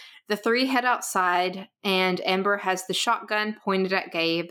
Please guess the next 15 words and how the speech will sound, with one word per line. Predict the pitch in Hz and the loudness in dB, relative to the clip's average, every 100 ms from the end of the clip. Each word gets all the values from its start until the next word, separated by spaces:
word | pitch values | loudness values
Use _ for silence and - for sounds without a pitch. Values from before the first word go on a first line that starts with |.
| - | -6
and | 170 165 165 - | -6 -4 -6 -10
Pat | - 175 - | -4 -2 -2
has | 165 165 - | -4 -4 -6
the | - | -10
pistol. | - 165 - - - - _ _ - _ _ _ - | -10 -8 -8 -6 -8 -10 _ _ -20 _ _ _ -6
And | 196 180 175 | -2 0 0
they | 185 | 2
don't | 233 226 | 0 0
know | 214 | -4
how | 202 185 | 0 -2
to | 175 | -2
hotwire | 170 170 175 175 165 170 | -4 -4 0 -2 0 -2
a | |
car, | 165 170 165 170 170 | -2 0 0 0 -2
but | 160 151 | -2 -2